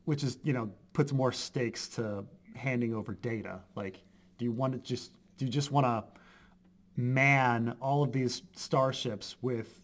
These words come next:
sentient androids and then send them into incredibly, uh, hazardous areas,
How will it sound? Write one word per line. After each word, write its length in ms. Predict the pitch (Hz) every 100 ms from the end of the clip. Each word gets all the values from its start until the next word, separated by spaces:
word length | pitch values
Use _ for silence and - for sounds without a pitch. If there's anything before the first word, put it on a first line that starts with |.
| -
sentient 540 | - - 156 143 135 -
androids 560 | 131 135 113 101 98
and 80 | 104
then 120 | 120
send 300 | 117 131 123
them 120 | 123
into 420 | 117 120 117 110 113
incredibly, 840 | 120 - 135 123 113 113 107 104 - - - - _ - -
uh, 120 | 117
hazardous 600 | 107 - 120 113 107 101
areas, 640 | - 120 110 101 - -